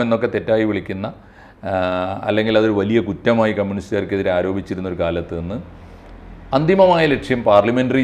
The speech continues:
ജനാധിപത്യം തന്നെ ആയിത്തീരുകയും തെരഞ്ഞെടുപ്പിൽ ജയിക്കുക എന്നതായിത്തീരുകയും സാമൂഹ്യ വിപ്ലവം എന്ന ഒന്ന് അങ്ങനെ ഒരു ലക്ഷ്യമേ പാർ-, ഇപ്പൊ വിപ്ലവം എന്ന വാക്ക് ഇന്ത്യയിലെ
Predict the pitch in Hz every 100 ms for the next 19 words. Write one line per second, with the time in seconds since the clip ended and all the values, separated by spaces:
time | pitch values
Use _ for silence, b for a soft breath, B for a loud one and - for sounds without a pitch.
0 | 113 107 101 95 95 95 90 92 87 85
1 | 85 80 78 78 117 127 151 151 156 143
2 | 117 110 - 113 104 98 95 85 85 90
3 | 82 76 69 - B B B - 131 156
4 | 170 175 160 147 143 135 131 117 110 107
5 | 95 - - - - - 123 156 160 151
6 | 123 113 - 156 147 98 - - 95 95
7 | - 127 120 - 165 165 180 170 170 151
8 | 127 - 113 82 - - - - - -
9 | 113 123 143